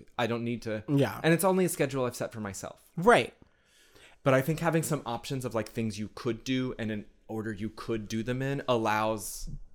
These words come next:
Speaker 1: whatever happens in that moment to make decisions then.
Speaker 2: Right, yeah.
Speaker 1: But it takes practice and it's annoying.
Speaker 2: Takes practice.
Speaker 1: <laughs>
Speaker 2: I, I mean, I never thought that I was a spontaneous person, but I don't think I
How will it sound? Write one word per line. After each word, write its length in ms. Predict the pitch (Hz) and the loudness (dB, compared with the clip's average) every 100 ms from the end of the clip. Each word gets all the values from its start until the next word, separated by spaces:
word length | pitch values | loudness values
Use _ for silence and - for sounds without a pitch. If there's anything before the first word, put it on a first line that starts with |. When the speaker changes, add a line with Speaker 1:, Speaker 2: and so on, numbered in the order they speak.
| - - - - _ - _ _ - | -20 -20 -20 -20 _ -20 _ _ -4
Speaker 1:
whatever 320 | 113 123 123 | 0 0 0
happens 440 | 110 123 - 113 110 | -2 -4 -2 -4 -4
in 100 | 110 | -4
that 140 | 92 | -4
moment 320 | 101 95 92 | -4 -6 -8
to 100 | - | -8
make 160 | 95 87 | -8 -8
decisions 640 | 98 90 - 71 - - - | -12 -12 -14 -16 -16 -16 -10
then. 100 | - | 2
Speaker 2:
Right, 320 | 170 147 101 - | 6 6 4 -4
yeah. 200 | 151 123 | 0 2
Speaker 1:
But 100 | 127 | 2
it 60 | 117 | 2
takes 160 | 85 | 0
practice 320 | - 90 92 90 | -2 -4 -4 -2
and 80 | |
it's 120 | 87 - | -2 -2
annoying. 240 | 62 - - | -8 -10 -2
Speaker 2:
Takes 240 | 147 151 | 0 2
practice. 520 | - 135 123 123 160 123 - | 6 6 6 8 8 8 6
Speaker 1:
<laughs> 40 | |
Speaker 2:
I, 400 | 127 139 135 - - - - - | 8 8 6 2 -2 -8 -4 6
I 60 | |
mean, 100 | 208 | 10
I 40 | 220 | 10
never 200 | 262 240 | 10 8
thought 340 | - 117 127 | 8 6 8
that 100 | 147 | 8
I 80 | 143 | 6
was 140 | 147 131 | 6 2
a 40 | |
spontaneous 800 | 127 139 135 - 143 151 151 - | 4 6 6 6 4 6 4 2
person, 480 | - 160 - 165 160 | 4 8 10 10 8
but 100 | 131 | 8
I 100 | 127 | 8
don't 140 | 143 | 6
think 160 | 135 131 | 4 4
I 380 | 123 117 117 | 4 4 0